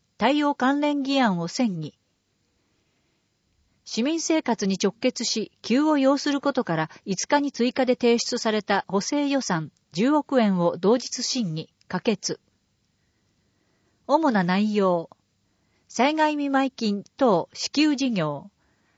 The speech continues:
住宅応急修理。災害等廃棄物処理。全壊と判定された市営住宅の解体経費など。新たなまちづくり全体の指針となる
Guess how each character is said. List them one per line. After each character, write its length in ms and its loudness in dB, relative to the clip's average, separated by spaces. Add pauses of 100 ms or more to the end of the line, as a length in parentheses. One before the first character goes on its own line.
住 160 0
宅 300 6
応 100 6
急 240 0
修 320 0
理。 140 -8 (440)
災 300 -2
害 280 2
等 420 4
廃 220 0
棄 180 0
物 100 0 (160)
処 100 2
理。 140 -4 (680)
全 200 2
壊 180 2
と 100 -2
判 200 2
定 180 4
さ 160 2
れ 100 2
た 200 0
市 200 -2
営 180 2
住 180 -2
宅 220 0
の 100 -2
解 240 -2
体 220 0
経 200 0
費 260 -6 (160)
な 160 2
ど。 140 -4 (1900)
新 240 2
た 140 2
な 100 4
ま 160 2
ち 120 -4
づ 140 -2
く 140 0
り 100 0
全 220 2
体 240 0
の 120 0
指 120 -4
針 280 -2
と 140 -2
な 140 2
る 160 -4